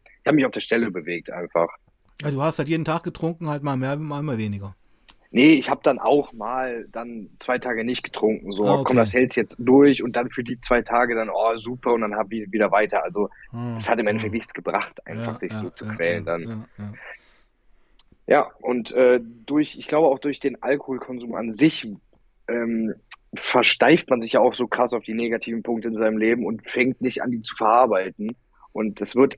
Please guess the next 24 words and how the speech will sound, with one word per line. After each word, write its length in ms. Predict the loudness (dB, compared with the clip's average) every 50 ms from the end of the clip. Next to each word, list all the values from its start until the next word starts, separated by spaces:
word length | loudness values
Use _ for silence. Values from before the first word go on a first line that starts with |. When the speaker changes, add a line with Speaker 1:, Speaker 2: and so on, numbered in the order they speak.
| 2
Speaker 1:
ja 120 | 4 4 4
nur 160 | 4 2 0
schlimmer, 340 | 0 0 0 0 2 2 2
also 200 | 0 -2 -4 -6
das 160 | -10 -12 -14
ist, 140 | -16 -20 -20 _ _ _
das 340 | -18 -12 -8 -8 -8 -6 -2
löst 280 | 2 2 2 2 0 -2
ja 120 | -4 -4
nichts. 500 | -4 -4 -8 -8 -12 -16 -20 -20 -20 -20 _ _ _ _ -20 -20 -20 -20 _ _ _ _ _ -20 -18 -14
Speaker 2:
Ja, 160 | -12 -10 -8 -8
das 140 | -8 -8
ist 100 | -8 -6
mit 100 | -4 -4
jeder 200 | -2 -2 -2 -2
Substanz 480 | -4 -4 -6 -10 -8 -6 -6 -4 -4 -4
so, 120 | -6 -6
die 120 | -4 -4 -4
man 140 | -4 -4 -4
missbraucht, 340 | -6 -8 -10 -10 -2 2
Speaker 1:
Ja. 220 | 2 4 4 4 2
Speaker 2:
denke 140 | 0 -4 -6
ich 100 | -8 -8
mir. 240 | -8 -8 -8 -8